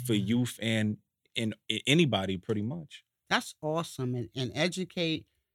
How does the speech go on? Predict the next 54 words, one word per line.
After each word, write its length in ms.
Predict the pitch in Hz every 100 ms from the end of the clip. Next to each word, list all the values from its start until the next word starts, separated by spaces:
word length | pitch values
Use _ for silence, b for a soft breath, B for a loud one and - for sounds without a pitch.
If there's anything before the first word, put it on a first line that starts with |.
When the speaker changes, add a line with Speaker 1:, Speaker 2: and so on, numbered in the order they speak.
| _
Speaker 2:
yo, 140 | - 165
you 180 | 175 269
gotta 200 | 156 135
give 220 | 131 123
it 60 |
up. 160 | 127 110
That's 240 | 123 294 -
awesome 440 | 160 170 - 127
right 180 | 117 104
there, 280 | 139 120 104
because 460 | 131 - 131 117 101
that's 220 | 175 262
something 360 | - 151 131 127
nobody 420 | 156 139 131 123
can 200 | 123 110
take 260 | 143 135
from 220 | - 120 113
you. 200 | 98 98 - -
Speaker 1:
Right. 200 | 101 143
Speaker 2:
You 60 |
know, 160 | 135 139
when 220 | 123 127
you 100 | 135
educate, 600 | 120 139 139 - 131 120
and 120 | 113 110 - _ _ _ -
man, 240 | 196 226
I, 60 | 359 -
I 120 | - 311
commend 440 | - 180 170 156
you. 160 | 120 107 - -
I 120 | 214
re-, 160 | 190 -
I 100 | 185
Speaker 1:
Thank 120 | 208
you. 60 | 202
Speaker 2:
really 160 | 175
do. 320 | 135 170 160
And 120 | 139 131
I, 240 | 131 127
um, 280 | 123 117 117 _
I 80 | 180
just 220 | 202 -
think 180 | - 143
you're 120 | 135
awesome. 440 | 127 131 123 - 113 - _ _ _ -
Speaker 1:
Hey, 160 | 156
Speaker 2:
I 60 | 123
Speaker 1:
I 40 |
Speaker 2:
think 100 | 196
Speaker 1:
think 140 | 175 156
Speaker 2:
you're 120 | 143
Speaker 1:
you're 100 | 156
awesome 240 | 156 170
too. 360 | 160 165 104